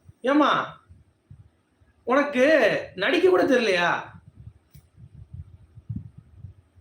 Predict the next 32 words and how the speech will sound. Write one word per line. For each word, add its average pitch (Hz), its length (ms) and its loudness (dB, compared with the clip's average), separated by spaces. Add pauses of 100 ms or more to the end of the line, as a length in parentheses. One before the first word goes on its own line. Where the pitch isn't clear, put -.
(920)
ஆ? 294 280 -4 (500)
நடிக்க 302 260 -2
கூட 311 140 4
தெரியலையா? 185 480 0 (440)
இன்னொன்னு, 285 640 2
நீங்க 247 180 0
கானா 247 220 2
வினோத் 269 260 2
சொல்றீங்களே, 233 320 0
உள்ள 233 220 2
இருந்தா 247 200 2
டைட்டில் 240 220 -2
கொடுப்பாங்கன்ட்டு, 196 680 0
உள்ள 240 240 -2
இருந்தா 269 220 2
கொடுக்க 254 300 -2
மாட்டாங்க 190 160 -2
கண்டிப்பா, 180 340 -4
நான் 170 120 -4
ஓப்பனா 233 260 0
சொல்றேன். 170 320 -4 (720)
உள்ள 269 320 0
இருந்தா 196 520 0
கானா 220 360 0
வினோத்துக்கு 185 420 -2
டைட்டில் 202 440 -4
கொடுக்க 196 260 -2
மாட்டாங்க. 165 640 -2
எத்தனை 196 240 -4
பேர் 165 200 -4
பிலீவ் 165 240 -8
பண்றீங்க? 143 340 -12